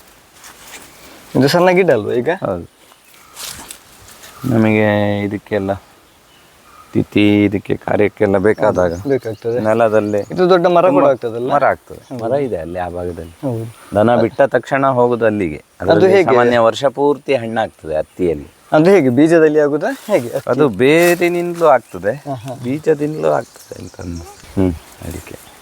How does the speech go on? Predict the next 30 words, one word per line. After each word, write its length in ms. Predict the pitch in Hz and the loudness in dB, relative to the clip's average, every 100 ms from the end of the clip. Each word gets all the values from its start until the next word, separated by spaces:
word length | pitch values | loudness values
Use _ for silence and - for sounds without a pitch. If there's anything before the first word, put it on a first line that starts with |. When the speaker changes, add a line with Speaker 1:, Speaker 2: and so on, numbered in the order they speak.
| - - - - - - - - | -20 -20 -20 -20 -20 -20 -12 -2
Speaker 2:
ಅಡಿಕೆ 320 | 104 123 156 | 0 2 0
ಕೊಯ್ಲು 320 | 160 170 170 | 2 2 2
ಮಾಡಿದಾಗೆ 460 | 165 151 147 151 151 | 0 0 2 2 2
ಬಿದ್ದಿರ್ತದೆ. 600 | 139 117 127 - 90 - | 0 0 0 0 -4 -2
Speaker 1:
ಬಿದ್ದಿರ್ತದೆ 540 | 143 143 117 120 120 | 2 2 2 2 2
ಹಾಗೇನೆ. 500 | 120 117 131 139 - - | 2 2 0 -2 -8 -4
Speaker 2:
ಕೊಯ್ಲು 340 | 110 120 127 | 0 4 4
ಈಗ 180 | 127 120 | 4 2
ಬಿಟ್ಟು 540 | 120 117 - 120 117 | 2 -2 -2 0 2
ಇಪ್ಪತ್ತೈದು 560 | 113 147 139 117 107 101 | 2 2 2 2 2 2
Speaker 1:
ಹೌದು. 0 | |
Speaker 2:
ವರ್ಷ 240 | 92 - | 0 -2
ಆಯ್ತು. 320 | 82 80 - | -10 -10 -6
Speaker 1:
ಹಾಗಿದೆಲ್ಲ? 440 | 139 120 110 110 123 | -2 -2 -2 -6 -10
Speaker 2:
ಹ್ಮ್, 340 | 107 87 85 78 - - - | -12 -10 -12 -12 -20 -20 -6
ಕೊಯ್ಲು 220 | - 98 | -2 0
ಮಾಡೋದಿಲ್ಲ. 420 | 95 90 80 71 76 | 2 0 0 -2 -8
Speaker 1:
ಬಿದ್ದಿರ್ತದೆ. 1000 | - - - - - - - 156 131 | -18 -20 -20 -20 -20 -20 -4 0 2
Speaker 2:
ಒಂದು 140 | 131 113 | 2 4
ವಾರಕ್ಕೊಮ್ಮೆ 520 | 113 117 123 110 123 | 2 0 -2 -4 -4
ಹೆಕ್ಕೋದು. 500 | 95 82 69 62 - _ _ _ _ _ _ - - - - - - - - - - - - - - - - | -6 -10 -16 -18 -20 _ _ _ _ _ _ -20 -20 -20 -20 -20 -20 -20 -20 -20 -20 -20 -18 -16 -14 -8 -2
ನೋಡಿ, 240 | 104 98 104 | 0 2 2
ಇದು 140 | 110 | 2
ಪೂರ್ತಿ 340 | 139 117 - | -2 -4 -2
ಕೊಯ್ಲು 280 | 107 123 131 | 0 2 4
ಮಾಡಿದಾಗೆ 440 | 127 131 127 127 127 | 4 2 2 2 0
ಬಿದ್ದಿದೆ. 360 | 113 95 82 | -4 -4 -8
Speaker 1:
ಹೌದು. 560 | 78 - 156 123 113 127 | -10 -10 -6 -6 -4 -2
Speaker 2:
ಇದ್ರಲ್ಲಿ 220 | 120 123 | 0 2
ನಿಮಗೆ 500 | 120 120 123 120 110 | 2 2 4 2 0